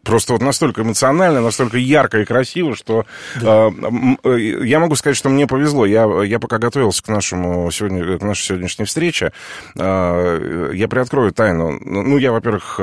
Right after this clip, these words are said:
Speaker 1: Жака Люсье слушал, да, потому что я вот, ну, это, это действительно, это один из моих любимых джазовых музыкантов, и то, что они втроём делают с Бахом и Вивальди, мне очень нравится. Я понимаю, что вы, как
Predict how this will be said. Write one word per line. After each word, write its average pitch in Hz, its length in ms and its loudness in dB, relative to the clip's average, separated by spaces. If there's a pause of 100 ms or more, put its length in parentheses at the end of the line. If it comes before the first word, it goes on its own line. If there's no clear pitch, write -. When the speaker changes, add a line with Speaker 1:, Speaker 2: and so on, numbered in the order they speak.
Speaker 1:
Жака 101 240 -4
Люсье 110 300 -2
слушал, 90 400 -6
да, 104 160 0
потому - 160 -10
что - 140 -6
я 82 80 0
вот, 78 200 -6
ну, 95 240 -2
это, 90 160 -4
это 90 240 -2
действительно, 92 380 -6
это 76 160 -6
один 82 220 -4
из 73 80 -8
моих 82 160 -6
любимых 87 360 -6
джазовых 73 340 -6
музыкантов, 98 540 -6
и 82 160 -4
то, 92 140 -8
что - 160 -6
они 78 140 -4
втроём 90 420 -4
делают 76 280 -4
с 78 40 -12
Бахом 85 320 -6
и 85 60 -4
Вивальди, 107 380 -2 (220)
мне 202 240 2
очень 135 300 0
нравится. 98 360 0
Я 139 80 2
понимаю, 165 300 0
что 98 220 -2 (260)
вы, 127 160 2
как 110 220 -2